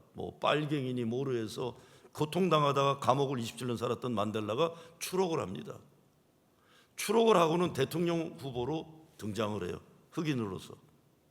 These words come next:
그런데 직전 대통령이었던 디클락이에요. 그 사람이 말하자면 인종차별의 원흉으로 이제는 사형을 당해야 될 사람인데,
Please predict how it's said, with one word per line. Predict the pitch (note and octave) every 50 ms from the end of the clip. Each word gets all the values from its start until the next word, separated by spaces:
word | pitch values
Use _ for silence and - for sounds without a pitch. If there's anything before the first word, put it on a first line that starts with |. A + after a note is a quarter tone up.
| _ _ _
그런데 | - F2 F2+ E2+ F2 G2+ G#2 G2+ D#2 - - - - - - - - - - - _ _ -
직전 | - - D3 - - - G#3 G#3+ G#3 G3
대통령이었던 | - C3+ C3 - - C#3+ D#3+ D#3 D3 C#3+ C3+ A#2+ A#2+ A2+ G#2+ - - - E3 F3+ E3+ E3 - - - - - - _ _ _ _ -
디클락이에요. | - C#3+ C#3 - - - - - - - - - - - -
그 | - A#2
사람이 | - B2 B2 A2+ A2+ A#2 D#3 G3 G#3 - - - - - - - - - - _ _ -
말하자면 | - G#2+ G#2 A2+ B2+ C#3 C#3+ -
인종차별의 | C#3+ F#3 F3+ F3 G3 F#3 - - E3 E3 C#3+ D#3 D#3 E3 D#3+ -
원흉으로 | - - A#2+ C#3 E3 E3 D3+ C#3+ C3 C3+ C#3 A#2+ F#2+ - - - - - - - -
이제는 | G#2 F2+ A#2 A#2 A#2 A#2+
사형을 | - - E3+ E3+ E3+ E3+ D#3+ D3+
당해야 | C3 B2 A#2+ A#2+ A2
될 | A2 G#2+
사람인데, | F#2+ - A#2 G#2+ G2 F#2+ F#2+ F#2 F2+ A#2 C#3 C3+ G#2+